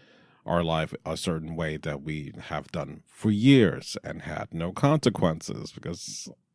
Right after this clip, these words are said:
it does have consequences down the road. So he has lost a ton of weight, and, you know, he's remained busy. And I, I've enjoyed him as a actor, as a director,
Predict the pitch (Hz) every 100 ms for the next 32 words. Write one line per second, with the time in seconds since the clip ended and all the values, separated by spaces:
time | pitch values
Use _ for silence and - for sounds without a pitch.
0 | _ 104 101 - 78 104 - 117 160 180
1 | 233 - 147 110 98 85 82 73 67 -
2 | - - - - - - 117 107 95 110
3 | 101 95 101 98 90 - 98 78 73 131
4 | 139 143 - - - 104 101 101 104 196
5 | - _ _ _ _ 208 208 165 - 135
6 | 139 - 131 117 107 107 107 107 - _
7 | 92 87 - - _ _ 92 95 98 95
8 | - 90 95 107 123 120 - - 123 123
9 | - 117 117 117 120 - - _ _ _
10 | _ _ - - - 127 120 123 - -
11 | _ 104 104 104 98 - 92 90 82 76
12 | - - 110 123 - 117 117 - _ -
13 | _ _ - 80 71 69 76 123 - 117
14 | 107 104